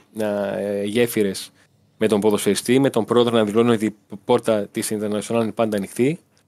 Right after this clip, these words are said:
Ο πρόεδρος με τον οποίο είχε έρθει σε πολύ μεγάλη κόντρα ο Τάισον, όταν και, ε,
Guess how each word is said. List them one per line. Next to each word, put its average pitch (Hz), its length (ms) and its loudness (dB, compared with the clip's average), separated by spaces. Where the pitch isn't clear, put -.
Ο 107 100 -10
πρόεδρος 120 340 2
με 110 60 -4
τον 110 100 0
οποίο 104 160 0
είχε 117 140 -4
έρθει 120 120 -2
σε 110 100 -2
πολύ 123 220 -2
μεγάλη 110 280 0
κόντρα 104 300 -2
ο 98 60 -4
Τάισον, 101 540 -4
όταν 104 380 -2
και, 104 180 0
ε, 95 120 -16